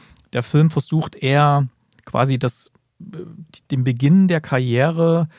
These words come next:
darzustellen, was es da alles so für Struggles gab, wen er dann, äh, auf seinem Weg zurückgelassen hat und, und wie er sich da so durchgewurschtelt hat als quasi No-Name.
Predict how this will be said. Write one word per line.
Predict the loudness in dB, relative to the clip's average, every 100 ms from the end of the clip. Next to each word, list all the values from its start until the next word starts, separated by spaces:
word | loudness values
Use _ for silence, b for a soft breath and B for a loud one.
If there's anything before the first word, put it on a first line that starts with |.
| b b _
darzustellen, | 0 0 -2 -8 -6 0 2 4 4 2 2
was | 0 -2
es | -4
da | -4
alles | -4 -4 -4
so |
für | -6 -6
Struggles | -6 -4 -2 -2 -4
gab, | -6 -4 0 -2 -4
wen | -6 -2 0
er | 2 2 0 B B B B B -2
dann, | 2 4 2
äh, | 0 0 0 0 -2 -6 -12 -12
auf | -10
seinem | -2 0 0
Weg | 0 -4
zurückgelassen | -2 0 2 2 2 2 2
hat | 2 2 0 -6
und, | -4 -2 0
und | 0 -2 -6 -14 -18
wie | -14 -14 -10 -6 -2
er | -2
sich | -2 -4
da | -2 0
so | 0 -2
durchgewurschtelt | 0 2 2 0 0 2 0 0 -2 -4 0
hat | 0 0 -4 -14 -8
als | -6 -6 -10
quasi | -4 -2 0 0
No-Name. | 2 4 4 4 4 2